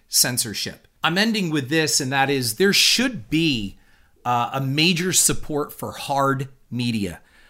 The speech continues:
I am very worried about motion pictures especially, but any type of, of entertainment content,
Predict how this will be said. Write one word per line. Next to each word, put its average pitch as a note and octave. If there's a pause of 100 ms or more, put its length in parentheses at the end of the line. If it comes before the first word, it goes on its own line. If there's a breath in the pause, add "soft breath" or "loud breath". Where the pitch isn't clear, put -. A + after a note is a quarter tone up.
(200 soft breath)
I E3+
am E3+
very D#3+
worried C3+ (480)
about C3 (280)
motion C#3+
pictures B2
especially, A2+
but C3+
any F3+
type C#3+
of, A2+
of A#2+
entertainment B2+
content, B2